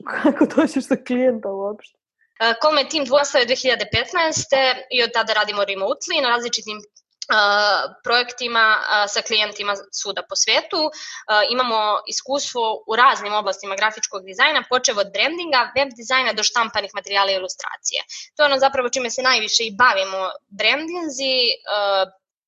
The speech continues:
Speaker 2: bavimo se i webom prilično,
Speaker 1: Mhm.
Speaker 2: nije nam to, e, nije nam to main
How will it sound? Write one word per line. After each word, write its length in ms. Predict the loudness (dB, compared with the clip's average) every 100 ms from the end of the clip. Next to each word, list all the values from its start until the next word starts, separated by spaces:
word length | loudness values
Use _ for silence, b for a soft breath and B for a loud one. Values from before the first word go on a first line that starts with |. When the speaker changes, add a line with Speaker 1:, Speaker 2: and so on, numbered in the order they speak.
| _
Speaker 2:
bavimo 320 | 2 2 0
se 160 | 0 -2
i 60 |
webom 420 | 0 -2 0 -4 -4
prilično, 560 | -8 -6 -6 -2 0 2 0
Speaker 1:
Mhm. 260 | 0 -2
Speaker 2:
nije 180 | 0 0
nam 180 | 0 -2
to, 180 | 0 2 4 2 0 -2 2
e, 80 | 2 4 2 0 -8 _
nije 200 | -4 -2
nam 100 | -2
to 320 | -2 -2 -4 -8 B B B B B B _ _
main 400 | 2 4 6 4